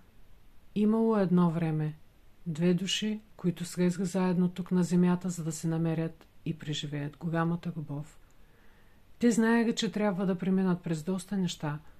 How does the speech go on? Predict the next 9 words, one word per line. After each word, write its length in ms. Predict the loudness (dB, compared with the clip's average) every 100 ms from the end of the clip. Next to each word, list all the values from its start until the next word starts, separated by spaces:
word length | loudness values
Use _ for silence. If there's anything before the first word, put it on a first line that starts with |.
| -20 -20 -8 -2
но 140 | -2
това 300 | 0 0 0
усилвало 560 | -2 -2 -2 0 -2 0
желанието 600 | 0 2 2 0 0 -4
и 100 | -4
копнежа, 460 | -2 2 2 0
който 320 | -4 -6 -6
ги 100 | -10
свързвал. 600 | -12 -10 -8 -8 -8 -8